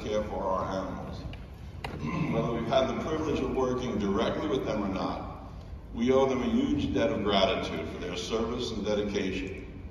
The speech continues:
as we all have benefited from their contributions to our profession. Each year,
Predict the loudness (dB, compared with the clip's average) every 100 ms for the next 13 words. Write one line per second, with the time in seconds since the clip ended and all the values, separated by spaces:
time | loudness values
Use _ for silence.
0 | -12 -12 -12 -12 -12 -12 -12 -8 -4 -2
1 | 4 4 4 4 2 0 0 0 -2 -2
2 | -2 -2 -2 -4 -4 -4 -4 -6 -4 -4
3 | -4 -6 -8 -6 -6 -6 -8 -8 -8 -8
4 | -10 -10 -12 -12 -14 -14 -14 -14 -12 -12
5 | -12 -12 -12 -14 -14 -14 -14 -14 -16 -14
6 | -14 -8 -4 -2 -2 0 4 2 2